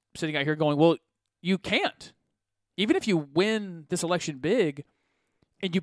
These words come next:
even put it on the president's desk, he's going to veto that. And you don't have veto-proof majorities. You shouldn't promise this. You can't deliver it." The honest pledge would have been, "We will put a bill on the desk of the president to repeal Obamacare."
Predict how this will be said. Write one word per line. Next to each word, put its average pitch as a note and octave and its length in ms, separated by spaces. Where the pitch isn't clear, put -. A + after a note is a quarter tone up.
even G3+ 180
put G3 240
it F#3+ 60
on F3+ 100
the D#3+ 80
president's E3 400
desk, F#3 400
he's G3 220
going G3+ 240
to F3 100
veto E3 300
that. - 180
And D3 140
you G3+ 80
don't G#3+ 140
have E3+ 100
veto-proof F3 540
majorities. D3+ 580
You F3 280
shouldn't A#3+ 400
promise F#3+ 400
this. A2+ 400
You D3+ 180
can't G#3+ 400
deliver E3 340
it." - 160
The G3+ 240
honest F#3+ 920
pledge G3 440
would C#3+ 100
have B2+ 80
been, A#2+ 320
"We G3+ 260
will F#3+ 140
put D#3+ 220
a C#3+ 100
bill D3 260
on C3+ 160
the A#2+ 160
desk F#3 340
of B2 140
the A#2 80
president C#3 560
to A#2+ 140
repeal A2+ 340
Obamacare." G3 560